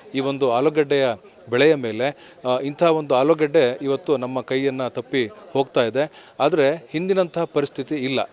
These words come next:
ಆಲೂಗಡ್ಡೆಗೆ ಸಂಬಂಧಪಟ್ಟ ಹಾಗೆ ಸಾಕಷ್ಟು ಸಂಶೋಧನೆಗಳು ಇವತ್ತು ಆಗಿದ್ದಾವೆ.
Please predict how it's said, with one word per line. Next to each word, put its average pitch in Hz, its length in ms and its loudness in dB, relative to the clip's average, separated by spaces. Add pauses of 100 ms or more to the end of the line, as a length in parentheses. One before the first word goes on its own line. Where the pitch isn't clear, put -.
(260)
ಆಲೂಗಡ್ಡೆಗೆ 147 440 2
ಸಂಬಂಧಪಟ್ಟ 135 480 -6
ಹಾಗೆ 135 220 0 (340)
ಸಾಕಷ್ಟು 160 480 0
ಸಂಶೋಧನೆಗಳು 143 800 -4 (120)
ಇವತ್ತು 127 440 -4 (260)
ಆಗಿದ್ದಾವೆ. 131 520 0